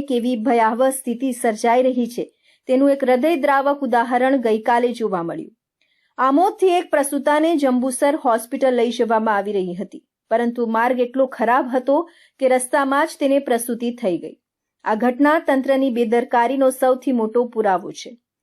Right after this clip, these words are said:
આ રસ્તા પર અવારનવાર વાહનો ફસાઈ જવાની ઘટનાઓ બને છે,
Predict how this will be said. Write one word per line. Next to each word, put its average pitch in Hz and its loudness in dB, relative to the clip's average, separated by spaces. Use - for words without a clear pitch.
આ 233 0
રસ્તા 262 0
પર 330 2
અવારનવાર 269 2
વાહનો 247 0
ફસાઈ 254 2
જવાની 240 0
ઘટનાઓ 214 -2
બને 175 -8
છે, - -14